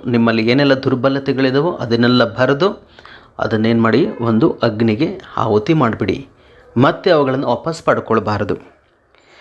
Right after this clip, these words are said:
ಯಾಕಂದರೆ ಬಾಬಾರವರು ಹೇಳಿದರೆ ಪಾಪಗಳನ್ನು ಯಾರೂ ಕ್ಷಮಿಸುವುದಿಲ್ಲ, ಪಾಪದ ಖಾತೆಗಳು ತೀರ್ಬೇಕೇ? ತೀರ್ಬೇಕು. ಅದಕ್ಕೆ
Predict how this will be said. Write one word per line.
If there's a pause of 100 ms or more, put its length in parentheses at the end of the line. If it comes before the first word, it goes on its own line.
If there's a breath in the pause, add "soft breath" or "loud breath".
(400 loud breath)
ಯಾಕಂದರೆ
ಬಾಬಾರವರು
ಹೇಳಿದರೆ (580 soft breath)
ಪಾಪಗಳನ್ನು
ಯಾರೂ
ಕ್ಷಮಿಸುವುದಿಲ್ಲ, (420)
ಪಾಪದ
ಖಾತೆಗಳು
ತೀರ್ಬೇಕೇ? (800 soft breath)
ತೀರ್ಬೇಕು. (320)
ಅದಕ್ಕೆ